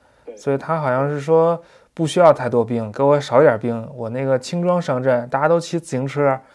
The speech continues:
Speaker 2: 骑着自行车大军呜呜都，就骑到那个新加坡。呃，四二年二月十五号新加坡陷落，等于打了两个多月，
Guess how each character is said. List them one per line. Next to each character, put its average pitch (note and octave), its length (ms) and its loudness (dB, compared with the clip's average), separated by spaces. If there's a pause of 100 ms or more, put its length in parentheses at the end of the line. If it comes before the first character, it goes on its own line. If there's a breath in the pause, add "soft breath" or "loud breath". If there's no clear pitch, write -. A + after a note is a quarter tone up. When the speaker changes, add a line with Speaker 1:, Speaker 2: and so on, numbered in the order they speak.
(340 soft breath)
Speaker 2:
骑 - 200 -4
着 E3 120 6
自 D#3 100 -4
行 C#3+ 180 -2
车 D3 240 -2
大 C#3 200 0
军 C3 160 -2
呜 C#3+ 360 -2
呜 C#3 40 0
都， C#3 140 0
就 C#3 140 0
骑 - 280 -8
到 D3+ 200 6
那 B2+ 80 -2
个 B2 340 -6
新 - 180 -16
加 A#2 140 -2
坡。 A2+ 260 -4 (480)
呃， - 140 -4
四 - 180 -2
二 G#3 140 6
年 D#3+ 160 0
二 G3 160 4
月 E3 80 6
十 D3+ 180 -4
五 C#3+ 120 0
号 C3 180 2
新 C#3+ 160 -8
加 C#3+ 140 -2
坡 C#3 200 -4
陷 C3+ 240 -6
落， A#2+ 160 -2
等 A2+ 220 -8
于 C#3 60 -6
打 A2+ 240 -2
了 B2+ 160 -2
两 A2+ 260 -4
个 B2 80 -6
多 E3+ 180 -4
月， G#3 300 -4